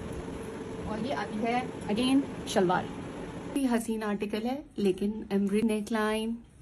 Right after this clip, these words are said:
ये इसका दामन, ये जिनके पहले के orders थे उनकी, उनके stitch होके जा रहे हैं। अब ये stock में खत्म हो गया है नया चिकनकारी।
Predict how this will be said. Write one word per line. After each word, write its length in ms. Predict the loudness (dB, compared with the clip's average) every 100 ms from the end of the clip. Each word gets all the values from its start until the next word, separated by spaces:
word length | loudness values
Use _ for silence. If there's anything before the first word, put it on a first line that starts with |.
| -20 -20 -20 -20 -20 -20 -20 -20 -20 -20 -20 -20 -20 -20 -12 0
ये 100 | 2
इसका 240 | 2 0
दामन, 400 | 0 2 4 2
ये 100 | 0
जिनके 320 | 2 4 4 4
पहले 340 | 4 4 4
के 120 | 8
orders 460 | 8 8 6 2 2
थे 100 | 4
उनकी, 380 | 6 6 6 2 2 -8 -6
उनके 500 | 2 4 6 4 2
stitch 300 | 2 0 2
होके 280 | 2 2 2
जा 260 | 2 2 4
रहे 320 | 4 2 2
हैं। 360 | 2 2 0 -6 -18 -20 -20 -16 -2
अब 180 | -2 0
ये 120 | -2
stock 340 | 0 2 2 0
में 140 | -4
खत्म 340 | -2 -4 -2 0
हो 100 | 0
गया 220 | 0 -2
है 60 | -2
नया 240 | -4 -4
चिकनकारी। 640 | -6 -8 -8 -8 -8 -8